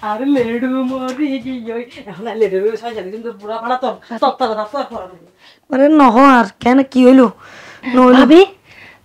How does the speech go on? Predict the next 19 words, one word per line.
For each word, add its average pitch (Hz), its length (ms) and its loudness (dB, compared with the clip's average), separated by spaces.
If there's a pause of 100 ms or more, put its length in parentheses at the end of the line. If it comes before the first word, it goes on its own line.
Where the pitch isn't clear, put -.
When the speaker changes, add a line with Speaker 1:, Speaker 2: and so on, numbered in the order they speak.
Speaker 3:
নাকি 320 280 -4 (340)
এই 349 60 0 (120)
দারোয়ান 247 480 0
নাকি 311 200 0 (100)
রে, 330 120 8
এরা 240 100 6 (120)
এরা 277 200 4
খুন 349 120 4 (120)
করি, 330 220 6 (500)
এরা 302 140 2 (100)
আর 269 100 2 (160)
সামনে 349 300 6
পাগলের 240 400 4
অভিনয় 349 380 8
করে। 185 180 2 (760)
Speaker 2:
করি? 240 220 -10 (1500)
ব্যাপার 226 460 -12
তো 262 60 -16 (100)
সন্দেহজনক। 302 560 -10